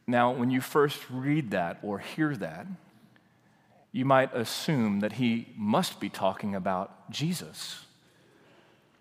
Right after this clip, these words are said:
I mean, after all, he's been talking about how Jesus is superior to the angels, and so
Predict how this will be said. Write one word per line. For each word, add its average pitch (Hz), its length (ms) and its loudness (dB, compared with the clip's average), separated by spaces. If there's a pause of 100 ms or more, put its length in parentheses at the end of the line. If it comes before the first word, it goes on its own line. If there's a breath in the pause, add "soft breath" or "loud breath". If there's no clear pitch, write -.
(280 soft breath)
I 110 60 -2
mean, 117 160 6
after 127 340 8
all, 120 200 8
he's 139 80 2
been 120 120 2
talking 120 360 4
about 127 80 6
how 135 120 6
Jesus 127 540 0
is 113 140 -2
superior 139 580 4
to 165 140 -4
the 101 160 -2
angels, 165 520 4
and 104 160 -2
so 120 260 4